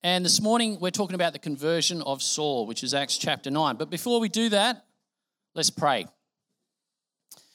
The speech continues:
Dear Father, we thank you that we have your great word. And we thank you that through it, we can see how your hand has been on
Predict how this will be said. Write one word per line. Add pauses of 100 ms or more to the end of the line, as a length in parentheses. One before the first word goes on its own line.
(180)
Dear
Father,
we
thank
you
that
we
have
your
great
word. (920)
And
we
thank
you
that
through
it,
we
can
see
how
your
hand
has
been
on